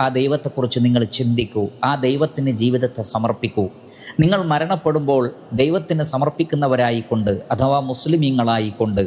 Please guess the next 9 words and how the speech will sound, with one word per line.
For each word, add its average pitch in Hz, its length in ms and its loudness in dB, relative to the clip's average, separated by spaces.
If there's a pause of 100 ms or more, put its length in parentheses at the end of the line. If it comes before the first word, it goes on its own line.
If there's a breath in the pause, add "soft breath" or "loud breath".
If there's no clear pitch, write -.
(680)
അള്ളാഹുവിനെ 175 540 0
അനുസരിക്കുന്നവരായിക്കൊണ്ട് 139 1300 0
മരണപ്പെടുന്ന 131 680 0
ഒരവസ്ഥ 123 400 -2
നിങ്ങൾക്കുണ്ടാകണം. 107 920 0
അതുകൊണ്ട് 190 360 2
ഏത് 190 640 2
നിമിഷവും 180 540 -2
നിങ്ങൾ 151 300 0